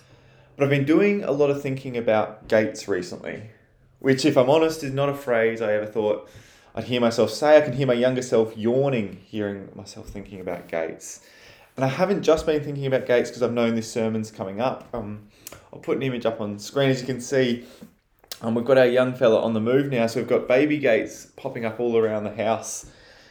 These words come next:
Gates to keep him from going over a stair, gates to keep him from getting to fireplaces, gates to get him, stop him from getting in to different rooms. And it's killed me on the inside seeing our house slowly become uglier and uglier, and he's sort of taken over. Previously, all his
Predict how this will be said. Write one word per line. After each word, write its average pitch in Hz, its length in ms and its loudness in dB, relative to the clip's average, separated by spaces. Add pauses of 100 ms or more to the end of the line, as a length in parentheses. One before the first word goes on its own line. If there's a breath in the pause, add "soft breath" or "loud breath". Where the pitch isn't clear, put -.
Gates 143 220 6
to - 80 -14
keep 135 180 0
him 127 140 -6
from 120 140 -12
going 113 200 -4
over 107 220 -2
a - 20 -8
stair, 135 580 2
gates 120 260 0
to - 80 -20
keep 113 200 -6
him 113 140 -6
from 107 160 -14
getting 117 380 -2
to 104 120 -10
fireplaces, 131 840 2
gates 123 360 -2
to 117 140 -8
get 110 220 2
him, 110 240 -4
stop 135 240 0
him 110 120 -4
from 113 140 -10
getting 101 300 -4
in 143 340 -4 (160 loud breath)
to 123 100 -12
different 117 440 -8
rooms. 123 560 -6 (200 loud breath)
And 139 100 0
it's 139 100 -4
killed 185 240 0
me 175 100 2
on 147 100 2
the 131 160 0
inside 113 480 0
seeing 120 280 -6
our 113 120 0
house 113 460 -6 (300 loud breath)
slowly 135 500 6
become 110 400 -6
uglier 113 460 0
and 107 100 2
uglier, 117 300 0
and 110 80 2
he's 110 100 0
sort 120 120 -4
of 113 120 -6 (220 loud breath)
taken 151 340 4
over. 120 540 4 (320)
Previously, 131 420 -2
all 117 120 0
his 110 260 -4